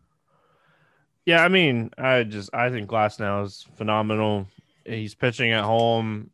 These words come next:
This lineup, the bottom of the order especially, is really, really bad.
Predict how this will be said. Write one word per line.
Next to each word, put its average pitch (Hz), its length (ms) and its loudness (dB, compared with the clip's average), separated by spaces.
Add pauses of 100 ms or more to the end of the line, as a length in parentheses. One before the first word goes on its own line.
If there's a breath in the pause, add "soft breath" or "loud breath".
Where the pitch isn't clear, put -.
This 104 200 -12
lineup, 113 440 -2
the - 80 -8
bottom 131 320 4
of 113 80 -2
the 101 100 -2
order 98 220 0
especially, 98 560 -4
is 92 140 -6
really, 107 320 0
really 104 240 0
bad. 101 480 2